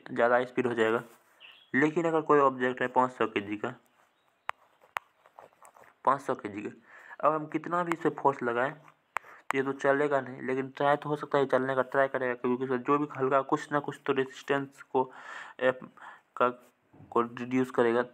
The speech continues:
मतलब वो try कर रहे हैं चलने का, लेकिन वो motion में आ नहीं पाएगा। तो वही कहा इसमें, या तो change होता है या तो try करता है change करने का।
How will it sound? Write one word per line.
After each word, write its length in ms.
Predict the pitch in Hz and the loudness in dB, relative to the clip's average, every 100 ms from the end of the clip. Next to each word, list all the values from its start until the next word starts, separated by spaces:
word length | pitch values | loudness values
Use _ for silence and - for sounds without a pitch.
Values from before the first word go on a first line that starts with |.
| - - | -18 -2
मतलब 260 | 120 139 147 | -2 2 2
वो 80 | |
try 320 | 143 143 135 127 | 2 4 2 2
कर 140 | 123 | -4
रहे 100 | 123 | -6
हैं 80 | 117 | -4
चलने 280 | 113 113 113 | -2 0 -2
का, 180 | 131 147 _ _ | -4 -8 _ _
लेकिन 200 | 117 123 | -4 -2
वो 100 | 123 | 0
motion 320 | 131 117 117 123 | 0 -2 -2 -4
में 120 | 120 | -2
आ 140 | 113 | 0
नहीं 160 | 113 104 | 0 -2
पाएगा। 380 | 90 92 101 127 _ _ _ _ - _ - | 0 0 -2 -10 _ _ _ _ -20 _ -4
तो 80 | |
वही 140 | 120 139 | -2 -2
कहा 240 | 143 139 | 0 2
इसमें, 260 | 123 127 131 | 0 -2 -2
या 160 | 127 127 | 0 0
तो 120 | 139 | -2
change 260 | 139 151 | -4 -4
होता 180 | 151 151 | -4 -2
है 60 | 143 | 0
या 80 | 127 | 0
तो 140 | 160 | -2
try 260 | 156 131 120 | 0 2 2
करता 260 | 110 107 | -2 -2
है 80 | 104 | -2
change 240 | 101 95 95 | 0 -4 -2
करने 220 | 92 98 | -2 -2
का। 140 | 117 | -6